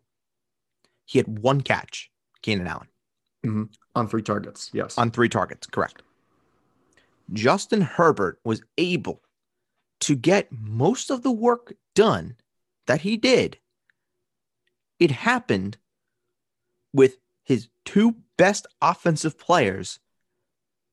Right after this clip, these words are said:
Speaker 1: maybe even three, if you want to put Mike Williams into this conversation as well.
Speaker 2: I beg to differ. Hunter Henry was healthy in this game.
Speaker 1: Well, Hunter, Hunter Henry is in a league of his own. We don't even want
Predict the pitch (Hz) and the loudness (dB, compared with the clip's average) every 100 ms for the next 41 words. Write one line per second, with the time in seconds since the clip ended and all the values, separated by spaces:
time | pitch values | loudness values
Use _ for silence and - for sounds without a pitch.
0 | _ _ _ _ _ _ _ _ 85 139 | _ _ _ _ _ _ _ _ -2 2
1 | 208 247 226 220 202 202 - 196 196 120 | 2 2 0 0 0 -2 0 4 6 6
2 | 110 - 131 143 - 165 165 - 160 170 | 2 0 0 0 -2 -2 -2 0 0 0
3 | 143 139 131 143 131 - 113 127 131 127 | 0 -4 -4 -2 -2 -2 -4 -2 -2 -2
4 | 123 123 - 175 95 107 _ _ _ - | -4 -8 0 2 2 -4 _ _ _ -2
5 | 156 175 180 170 - 117 107 151 151 143 | 2 2 0 -2 -2 0 0 2 2 2
6 | 139 135 131 147 - 120 101 - - - | 4 4 4 0 0 -2 -4 -8 -12 -12
7 | - _ - - _ _ - 107 95 - | -20 _ -20 -20 _ _ -6 0 0 0
8 | _ _ _ _ 139 143 - 156 170 147 | _ _ _ _ 0 0 0 2 4 4
9 | 143 127 117 113 107 113 104 95 95 92 | 4 2 2 0 2 2 2 0 -2 -6
10 | - _ 123 139 139 131 127 110 | -10 _ 4 6 6 4 2 0